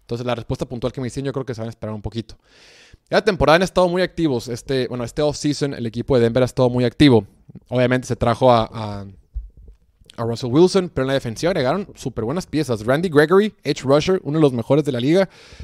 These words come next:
Se lo trajeron de Dallas porque en Dallas no lo pudieron firmar porque se hicieron bolas.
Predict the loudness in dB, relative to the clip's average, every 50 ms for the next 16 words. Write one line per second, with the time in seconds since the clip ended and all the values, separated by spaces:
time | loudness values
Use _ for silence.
0 | -18 -16 -18 -12 -6 -4 -4 -2 -2 -2 0 2 4 6 6 6 4 2 0 -2
1 | -2 -2 0 0 0 0 2 2 2 2 2 4 2 2 2 0 -2 -2 0 2
2 | 0 0 0 -2 -6 -8 -8 -8 -8 -4 -4 -2 0 2 4 6 6 6 4 -2
3 | -6 -14